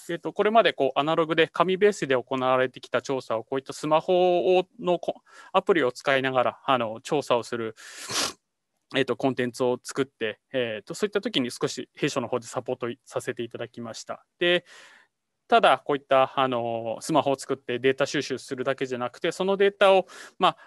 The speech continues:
あ、あの、解析して、えっと、それを、えっと、各自治体さんのホームページから発信されるというような取り組みもされています。例えば、滋賀県さん、こちら、滋賀県さんの例ですと、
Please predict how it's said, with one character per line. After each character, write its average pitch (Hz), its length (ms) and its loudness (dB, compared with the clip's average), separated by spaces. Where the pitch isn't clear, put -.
あ、 - 120 -18
あ 143 180 0
の、 131 120 -4
解 165 220 0
析 160 320 -4
し - 140 -6
て、 143 340 2
え 143 100 4
っ 135 60 0
と、 135 120 -6
そ 175 140 -2
れ 190 100 6
を、 190 240 6
え 143 120 0
っ 139 40 -4
と、 123 500 -2
各 170 280 2
自 127 180 0
治 - 120 -14
体 135 160 4
さ 139 100 0
ん 123 60 -2
の 120 80 -6
ホ 160 160 0
ー - 20 2
ム 165 140 -2
ペ 175 160 6
ー - 20 2
ジ - 140 -4
か 117 100 0
ら 104 80 -4
発 - 300 -2
信 139 160 -2
さ 135 120 -4
れ 131 120 0
る 127 80 -6
と - 160 -8
い 208 80 -6
う 233 40 0
よ 262 100 4
う 254 40 2
な 175 120 2
取 131 200 0
り - 40 -12
組 120 160 -6
み - 20 -8
も 113 100 -12
さ - 140 -10
れ 117 80 -8
て - 80 -16
い 208 80 -14
ま - 80 -16
す。 - 160 -16
例 233 60 2
え - 20 4
ば、 190 140 4
滋 - 160 -4
賀 202 140 4
県 160 180 2
さ 120 160 0
ん、 - 80 -14
こ - 120 -12
ち 147 140 -6
ら、 143 320 4
滋 - 140 -2
賀 175 80 4
県 143 180 -2
さ 131 140 0
ん - 20 -4
の 123 140 -4
例 135 160 0
で 127 100 -6
す - 180 -16
と、 180 200 4